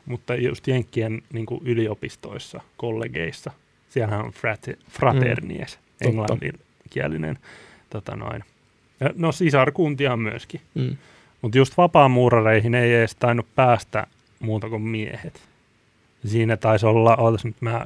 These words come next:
Speaker 1: katon vielä täällä, mitä siihen niinku muistaakseni vaadittiin myös se, että sä jotenkin, tota noin, uskot johonkin korkeampaan voimaan. Sitä ei tarvitse sanoa, että mihin sä uskot,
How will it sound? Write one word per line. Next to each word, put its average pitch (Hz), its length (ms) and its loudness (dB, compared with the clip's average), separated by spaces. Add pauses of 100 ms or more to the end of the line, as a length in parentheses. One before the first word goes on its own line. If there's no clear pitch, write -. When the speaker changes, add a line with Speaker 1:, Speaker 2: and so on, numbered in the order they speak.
Speaker 1:
katon 127 320 -6
vielä 151 160 -6
täällä, 135 240 -6
mitä 135 280 -10 (540)
siihen 110 320 -2 (540)
niinku 107 200 -4
muistaakseni 110 600 -2
vaadittiin 117 580 2
myös 110 320 -2
se, 113 120 0
että 110 260 -6 (600)
sä 107 300 -2 (640)
jotenkin, 104 520 -8 (100)
tota 107 320 -10
noin, 107 260 -8
uskot - 440 -8
johonkin 113 400 -8
korkeampaan - 840 -10 (380)
voimaan. 135 580 -2 (600)
Sitä 113 320 -2
ei 107 60 2
tarvitse 110 340 -2
sanoa, 110 300 -4
että 110 160 -14
mihin 113 280 0
sä 120 120 -6
uskot, 120 340 -8